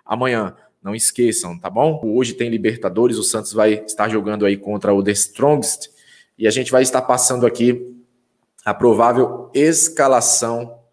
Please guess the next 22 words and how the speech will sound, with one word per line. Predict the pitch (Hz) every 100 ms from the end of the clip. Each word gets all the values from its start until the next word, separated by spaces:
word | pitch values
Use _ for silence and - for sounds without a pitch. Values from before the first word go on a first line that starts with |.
| _ _ _ _ _ _ _ -
pra | 127
vocês. | 127 120 - 80 76 - - -
E | -
já | 208 180
apareceu | 175 147 - 156
na | 143
tela | 117 131 139 127
aí | 123 131
pra | 123
vocês | 110 101 - 135 143
o | 113
Santos, | - 135 143
que | -
deve | 113 120
estar | 117 - 113 110 - 113
indo | 127 123
a |
campo | - - 120 117 127
com | 120
a | 120
seguinte | - 110 101 117 104
escalação: | - 98 131 131 - 120 160 165 -